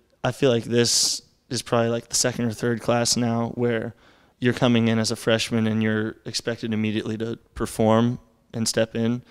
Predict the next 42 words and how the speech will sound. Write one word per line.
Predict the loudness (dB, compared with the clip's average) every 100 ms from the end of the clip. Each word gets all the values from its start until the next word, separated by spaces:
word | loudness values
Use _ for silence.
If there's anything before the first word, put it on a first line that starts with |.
| -20 -20 _ _
Um, | -4 -4 -4 -10 -16 _ _ _ -20 _ _ _ -20 -20 -10
because, | -8 0 0 0 -2 -6
I | -6
mean, | -8 -8 -10
if | -10
you | -8
think | -8 -10
about | -8 -6 -6
it, | -10
like, | -14 -16
last | -10 -6 -4 -4
year, | -4
Deshaun | -4 -2 -2 -2 -4 -6 -14 -20 -8
had | -6
to | -6
play | -4 -4
lots | -2 -2 0
of |
minutes. | 2 2 0 -2 -6
This | -4 -4 -2
year, | 0 0 0
we're | -4 -8
gonna | -6
have | -8 -8
to |
have | -10
freshmen | -6 -8 -8
play | -8 -8
a | -6
lot | -4 -4
of |
minutes, | -2 -4 -4 -6
and | -6 -4
there | -4
are | -4
high | -4 -6
expectations, | -6 -10 -12 -6 -6 -4 -6
obviously, | -6 -6 -4 -4
especially | -4 -4 -4 -8
coming | -6 -6 -6
off | -8 -10
of | -18